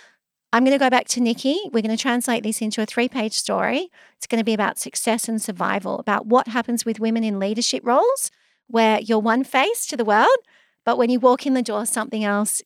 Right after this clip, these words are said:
is completely the opposite of what people think." Now, that story transformed my life. It was the hardest decision to be honest with myself, but most importantly, be honest with everyone else. But what it did was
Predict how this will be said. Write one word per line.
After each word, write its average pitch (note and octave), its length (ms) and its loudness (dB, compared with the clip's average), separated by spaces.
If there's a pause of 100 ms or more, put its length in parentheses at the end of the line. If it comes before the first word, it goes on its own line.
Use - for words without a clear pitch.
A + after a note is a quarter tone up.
is G#3 380 -4 (140)
completely D#4 960 -2
the G#3 180 -6
opposite A3 680 0 (640)
of G#3 140 2
what G#3+ 180 2
people G#3+ 260 -4
think." - 440 -10 (240)
Now, B3+ 180 4
that C#4+ 240 2
story A3 320 0
transformed G3+ 1080 -6
my - 140 -12
life. - 480 -14 (400)
It A3 80 -6
was A#3+ 140 4
the - 120 2
hardest C4 680 2
decision G#3+ 580 -2
to G#3 120 -6
be G3+ 200 -4
honest A3 380 0
with A3+ 100 -4
myself, G#3 800 0 (320)
but A3+ 160 0
most A#3 320 0
importantly, A3 540 -6
be G3 220 -10
honest G#3+ 360 -8
with G#3 120 -12 (140)
everyone G#3+ 360 -4
else. G3 240 -4
But - 160 -10
what A3 100 0
it - 180 -8
did C4 200 0
was G#3 380 -2